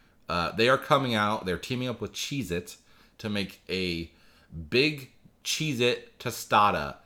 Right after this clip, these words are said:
for two dollars and forty-nine cents, or a Crunchwrap Supreme, which uses the Cheez-It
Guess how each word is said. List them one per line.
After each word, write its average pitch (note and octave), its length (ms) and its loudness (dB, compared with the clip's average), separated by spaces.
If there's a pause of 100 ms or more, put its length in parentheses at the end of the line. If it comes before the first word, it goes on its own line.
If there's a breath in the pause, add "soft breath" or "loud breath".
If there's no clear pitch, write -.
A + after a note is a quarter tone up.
(260 soft breath)
for D#2 160 -6
two - 260 -4
dollars B2 420 8
and G2+ 120 -2
forty-nine G#2 560 0
cents, - 460 -8 (280 loud breath)
or C#3+ 280 6
a C#3 100 4
Crunchwrap C#3+ 640 0
Supreme, A#2+ 960 -2
which F#2 200 -2
uses F2 360 -6
the E2 140 -8
Cheez-It E2+ 560 -6